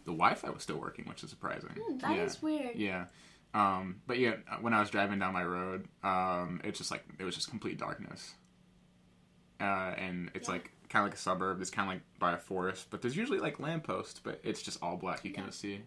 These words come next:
Speaker 1: It's kinda creepy. But anyway, that was how that went.
Speaker 2: Well, at least you made it home alive.
Speaker 1: Yes.
Speaker 2: When I was out today g-, going shopping with my mother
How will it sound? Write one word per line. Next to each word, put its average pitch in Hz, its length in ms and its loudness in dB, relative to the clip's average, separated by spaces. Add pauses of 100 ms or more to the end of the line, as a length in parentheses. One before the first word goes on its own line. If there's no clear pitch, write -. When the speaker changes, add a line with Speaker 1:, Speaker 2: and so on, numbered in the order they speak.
(440)
Speaker 1:
It's - 100 -20
kinda 170 180 -2
creepy. 156 340 4
But 113 280 2
anyway, 104 360 2 (1120)
that 95 240 4
was 139 240 -2
how 165 200 0 (120)
that 82 380 0
went. 80 580 -4
Speaker 2:
Well, 254 360 0
at 254 140 -4
least 285 260 -2
you 339 100 8
made 285 260 4
it 285 180 -4
home 233 340 -12
alive. - 480 0
Speaker 1:
Yes. - 640 -6 (500)
Speaker 2:
When 254 500 -4
I 247 180 -4
was 254 140 -6
out 240 200 -6
today 233 440 -10
g-, 240 160 -16
going 220 360 -8 (300)
shopping 240 420 -12
with 226 100 -18
my 240 100 -8
mother 240 320 -8